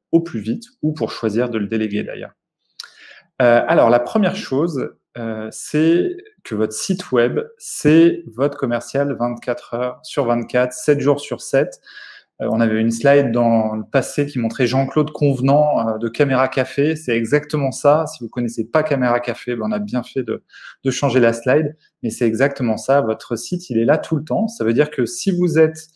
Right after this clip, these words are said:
euh, bon et que votre site est bon, eh ben, ça va vraiment vous aider. Et puis, à contrario, si, euh, votre site, euh,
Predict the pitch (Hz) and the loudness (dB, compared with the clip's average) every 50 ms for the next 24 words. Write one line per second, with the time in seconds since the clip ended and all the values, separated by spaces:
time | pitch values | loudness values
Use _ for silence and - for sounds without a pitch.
0 | _ - - - - _ _ - - 117 110 113 120 151 160 170 160 139 113 107 | _ -20 -20 -20 -20 _ _ -4 -2 -2 0 2 4 4 4 4 4 2 0 0
1 | 120 123 123 - - 156 - 147 143 131 127 143 147 147 135 120 104 110 107 107 | -2 -4 -4 -2 -4 -2 2 2 2 4 4 2 2 4 2 2 0 0 -2 -4
2 | 104 - - 110 104 101 98 - 135 156 156 151 131 110 120 135 135 131 120 117 | -4 -6 -8 -6 -6 -6 -6 0 2 2 2 2 0 0 2 4 2 2 2 0
3 | 110 104 110 104 113 120 160 208 190 - - 127 - - - - 131 123 117 - | 0 0 0 2 4 4 4 4 4 2 -2 -10 -14 -12 -6 -2 0 0 0 0
4 | - 127 - - 110 101 90 92 113 127 156 156 - - - - 160 156 143 123 | -4 -6 -6 -4 -8 -8 -6 -4 -4 -2 -2 -4 -6 -10 -8 -4 0 2 2 2
5 | 117 113 110 110 120 117 - - - 143 143 143 - 120 110 | 2 2 0 -2 -4 -8 -8 -8 -8 -8 -8 -4 -2 -4 -4